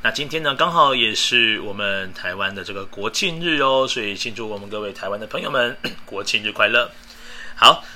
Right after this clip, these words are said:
今天呢是二零二零年十月十号，光辉国庆的日子。那么在电力录制月呢，就是我们的三月二十一号，是新晋玛雅历法当中的日子哦。那我们在今天呢，双十节国庆呢，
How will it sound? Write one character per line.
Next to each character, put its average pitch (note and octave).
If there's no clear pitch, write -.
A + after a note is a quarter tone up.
今 E3+
天 G#3+
呢 G3+
是 F#3+
二 F#3
零 D3+
二 D#3
零 D3
年 C3
十 G#2+
月 A2
十 F2+
号， F#2
光 B2+
辉 A2
国 E2
庆 -
的 F2
日 G#2
子。 G#2
那 C3+
么 A#2
在 G2+
电 G#2+
力 F#2
录 A#2+
制 A2
月 C3+
呢， A2+
就 -
是 -
我 F#2+
们 F2
的 D#2+
三 F2+
月 F#2+
二 F2+
十 -
一 F2+
号， F#2
是 F#2+
新 F#3
晋 F#3
玛 F2+
雅 F#2+
历 G2
法 D#2+
当 F2+
中 F#2+
的 F2+
日 G#2
子 G2+
哦。 A#2
那 C3+
我 B2
们 A2+
在 B2+
今 C3+
天 C3
呢， A#2
双 C#3+
十 A#2
节 G2+
国 G2+
庆 F#3
呢， C3+